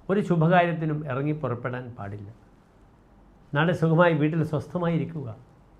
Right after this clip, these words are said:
നാളത്തെ നക്ഷത്രം ഭരണിയാണ്. ദേവി പ്രീതികരങ്ങളായ പ്രാർത്ഥനകൾ ചെയ്യുക. ഭരണിപൂരം, പൂരാടം ഈ നക്ഷത്രങ്ങളിലെ അധിപനായ ഗ്രഹം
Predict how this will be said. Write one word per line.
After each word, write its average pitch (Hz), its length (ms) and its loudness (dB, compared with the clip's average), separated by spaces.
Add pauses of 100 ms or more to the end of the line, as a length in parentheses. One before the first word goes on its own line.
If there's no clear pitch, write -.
(720)
നാളത്തെ 175 280 4
നക്ഷത്രം 180 520 4
ഭരണിയാണ്. 165 600 6 (640)
ദേവി 196 300 8
പ്രീതികരങ്ങളായ 180 920 4
പ്രാർത്ഥനകൾ 170 640 2
ചെയ്യുക. 113 420 -6 (500)
ഭരണിപൂരം, 170 680 2
പൂരാടം 147 460 4 (1080)
ഈ 233 120 2
നക്ഷത്രങ്ങളിലെ 214 640 6
അധിപനായ 196 480 8
ഗ്രഹം 175 420 2